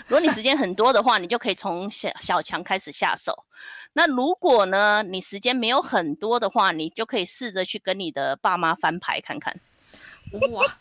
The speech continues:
Speaker 2: 因为我一下
Speaker 1: 或出-，
Speaker 2: 搞那么大的。
Speaker 1: 或出柜啦。<laughs> 就决定看你时间多不多嘛。
Speaker 2: 嗯，真的。哦，好可怕，大家。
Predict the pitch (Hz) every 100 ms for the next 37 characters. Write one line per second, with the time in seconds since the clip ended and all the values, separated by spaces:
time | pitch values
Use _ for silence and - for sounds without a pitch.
0 | - 339 285 339 - 254 294 247 262 -
1 | - 240 330 339 - 175 233 180 107 -
2 | - - - - - 285 - 571 - 330
3 | 392 - 381 - _ - 262 381 381 370
4 | 233 - 214 247 240 233 214 208 202 131
5 | - _ _ - - _ - 185 233 -
6 | - 440 - - 233 165 - 202 - -
7 | - 214 226 233 233 190 185 175 180 -
8 | 214 175